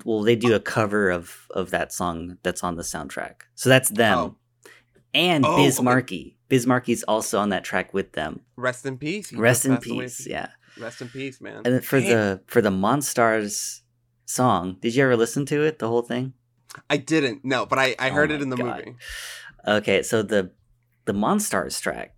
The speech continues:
Speaker 1: Hit 'Em High, Coolio, Busta Rhymes, L L Cool J, Be Real of Cypress Hill, and Method Man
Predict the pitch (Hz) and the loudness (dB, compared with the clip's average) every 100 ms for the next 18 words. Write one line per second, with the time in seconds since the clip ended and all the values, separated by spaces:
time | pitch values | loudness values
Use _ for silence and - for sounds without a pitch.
0 | _ - - 127 131 131 123 90 62 - | _ -10 -2 0 0 0 0 0 -6 -18
1 | _ _ _ _ _ _ - - 202 180 | _ _ _ _ _ _ -4 0 2 2
2 | 95 - - _ _ _ _ _ _ _ | 0 -4 -16 _ _ _ _ _ _ _
3 | _ 139 147 147 117 80 64 - - - | _ -2 0 -2 0 -2 -6 -16 -20 -20
4 | _ _ _ _ 139 160 151 139 - 110 | _ _ _ _ 0 2 2 0 -4 -2
5 | 95 - 76 151 _ _ _ _ - 98 | -2 -4 -10 -14 _ _ _ _ -14 -6
6 | 123 131 180 135 147 131 80 52 - _ | -2 -2 -2 -4 -2 -2 -2 -6 -16 _
7 | _ _ - 95 - 113 110 117 - 104 | _ _ -8 -6 0 0 0 -4 0 0
8 | 117 156 - _ _ - 107 98 98 131 | 0 -2 -8 _ _ -8 -4 -2 2 0
9 | - 95 - 76 - | 0 -8 -8 -12 -12